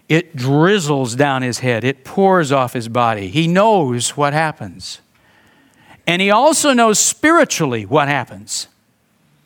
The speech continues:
You see, this is very real to him. As that happened, the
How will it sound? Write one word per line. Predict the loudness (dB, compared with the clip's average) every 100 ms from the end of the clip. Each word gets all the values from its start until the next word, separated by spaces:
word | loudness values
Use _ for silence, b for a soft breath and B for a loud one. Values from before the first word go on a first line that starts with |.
| _ _ _ _ _
You | -6
see, | 0 2
this | 2 0
is | 2
very | 4 4
real | 4 2 2
to | 0
him. | -2 -4 B B
As | 0 2
that | 2 2 2
happened, | 0 2 2 -2 -4 -6 B
the | 0